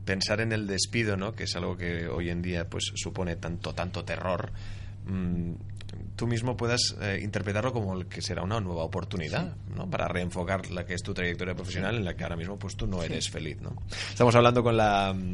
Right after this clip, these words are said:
Speaker 1: con Herminia Gomá, profesora de la Universidad Autónoma de Barcelona, Facultad de Economía y Empresa, también, eh, ceo en el Institut, eh, Gomá, psicóloga, coach, ben, ya la esta-, la estamos escuchando hablar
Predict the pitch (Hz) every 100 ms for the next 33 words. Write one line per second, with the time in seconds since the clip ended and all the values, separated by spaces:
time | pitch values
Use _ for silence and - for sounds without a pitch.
0 | 92 113 110 127 107 92 92 92 80 104
1 | 87 82 82 80 78 92 85 87 80 82
2 | - 90 95 107 110 - - - - 95
3 | 101 107 104 98 - 101 107 104 104 101
4 | 120 117 123 - 120 104 - - - -
5 | 98 107 113 110 92 85 85 85 92 107
6 | 101 92 92 92 95 95 101 95 98 95
7 | 92 92 110 120 117 92 90 95 98 95
8 | 92 95 95 95 92 - - 80 71 80
9 | 80 85 73 - 87 78 82 - - 76
10 | 76 76 78